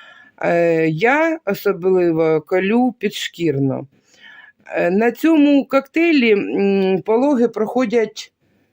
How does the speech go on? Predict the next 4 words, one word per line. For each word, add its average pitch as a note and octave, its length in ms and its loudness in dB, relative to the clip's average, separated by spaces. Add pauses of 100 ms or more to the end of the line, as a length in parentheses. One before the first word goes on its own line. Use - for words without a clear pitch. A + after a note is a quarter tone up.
(120)
чудово. C#3+ 680 -2 (1800)
Чудово, D#3 480 -2
просто G#3 400 -2
чудово. D3+ 600 -2